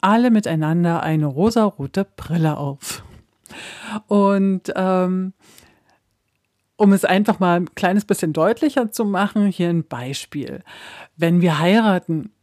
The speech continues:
gehen wir natürlich davon aus, dass unsere Ehe eine Ewigkeit oder für ewig dauert, dass wir nicht uns scheiden lassen. Aber zwanzig zweiundzwanzig lag die Scheidungsrate in Deutschland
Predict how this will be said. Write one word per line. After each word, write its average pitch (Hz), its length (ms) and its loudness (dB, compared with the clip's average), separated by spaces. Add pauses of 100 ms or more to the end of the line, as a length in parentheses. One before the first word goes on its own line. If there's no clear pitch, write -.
gehen 180 240 2
wir 247 80 6
natürlich 226 400 2
davon 160 360 -6
aus, 170 500 -4
dass 170 300 -4
unsere 170 480 0
Ehe 208 640 2 (460)
eine 170 420 0
Ewigkeit 196 720 0
oder 165 160 -2
für 190 140 0
ewig 190 760 0 (340)
dauert, 135 420 -6
dass 170 160 -4
wir 196 100 6
nicht 196 440 4
uns 185 240 -2
scheiden 156 400 -2
lassen. 143 420 -10 (420)
Aber 165 500 4 (480)
zwanzig 165 440 -2
zweiundzwanzig 185 880 -2
lag 175 220 0
die 180 140 -4
Scheidungsrate 226 1080 2
in 160 200 0
Deutschland 190 600 0